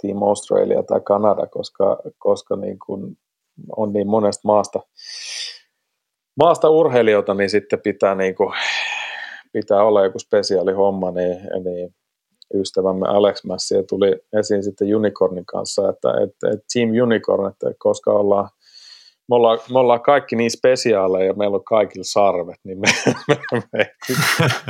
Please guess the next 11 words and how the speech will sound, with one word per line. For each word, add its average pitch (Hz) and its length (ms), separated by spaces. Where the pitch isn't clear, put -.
pitää - 440
olla 151 240
Team 123 260
Unicorn. 92 520
Et, 107 160
et, 127 160
tota, - 500
niin, - 340
niin, 110 300
niin, 107 320
sitten, 120 420